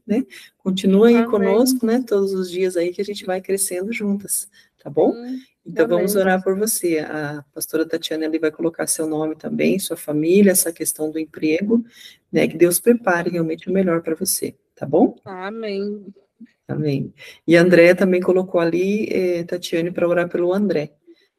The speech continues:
Speaker 1: tá? Que é um, um parente da Andréia,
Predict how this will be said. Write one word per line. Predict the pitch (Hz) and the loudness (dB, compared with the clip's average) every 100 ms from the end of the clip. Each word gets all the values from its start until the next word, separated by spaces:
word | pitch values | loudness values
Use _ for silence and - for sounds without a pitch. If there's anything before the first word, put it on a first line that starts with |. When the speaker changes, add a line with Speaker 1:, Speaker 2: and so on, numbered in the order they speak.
| - | -10
Speaker 1:
tá? | 156 170 | -8 -8
Que | - 156 | -4 -4
é | |
um, | 156 156 151 156 - | -2 -4 -6 -8 -16
um | 151 151 - _ _ | -16 -16 -16 _ _
parente | 156 147 151 175 - | 0 2 0 -2 -6
da | 160 | -6
Andréia, | 156 147 143 165 262 | -4 -4 -2 0 -2